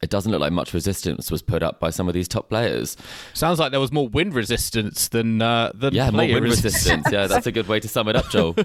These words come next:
Speaker 2: <laughs> But I was, I was a little bit disappointed. Yeah, we didn't get the Swiatek Bencic quarterfinal. I mean, we should have got Swiatek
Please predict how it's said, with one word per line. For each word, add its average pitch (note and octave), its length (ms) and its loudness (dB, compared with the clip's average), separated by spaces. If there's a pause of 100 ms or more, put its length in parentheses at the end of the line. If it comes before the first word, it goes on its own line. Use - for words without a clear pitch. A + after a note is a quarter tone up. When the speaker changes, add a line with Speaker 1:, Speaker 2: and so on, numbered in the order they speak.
(140)
Speaker 2:
<laughs> - 220 -16
But G#3 100 2
I G#3 80 4
was, C#4 340 -2
I F3+ 80 2
was G3+ 100 0
a A3 40 -6
little A#3+ 120 2
bit G3+ 160 0
disappointed. D#3 480 -2
Yeah, D3 80 2
we B2+ 140 -2
didn't C#3+ 280 -4
get - 220 0
the A2+ 320 0 (480)
Swiatek B2+ 680 0 (280)
Bencic - 840 -2 (160)
quarterfinal. A2+ 960 0 (180)
I - 80 0
mean, E3+ 120 2
we F#3 100 4
should C4 220 2
have F3+ 140 -4
got F3 220 2
Swiatek C3 640 -2